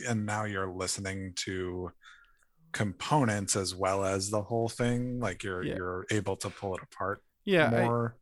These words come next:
Speaker 2: I think, I think when I was in high school, the first thing I was listening to was just, like,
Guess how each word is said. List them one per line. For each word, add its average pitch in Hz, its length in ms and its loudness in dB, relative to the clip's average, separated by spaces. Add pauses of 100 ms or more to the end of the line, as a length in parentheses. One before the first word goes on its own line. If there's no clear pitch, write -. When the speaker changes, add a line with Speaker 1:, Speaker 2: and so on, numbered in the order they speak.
Speaker 2:
I 185 120 2
think, 285 600 0 (280)
I 175 80 2
think 254 280 0 (360)
when 180 300 2
I 170 80 8
was 165 160 6
in 170 120 4
high 196 220 2
school, 151 500 4
the 131 140 -4
first - 280 2
thing 151 160 2
I 139 60 4
was 135 140 2
listening 139 380 0
to 131 220 0
was 131 160 -4
just, 131 340 -4
like, 127 340 -6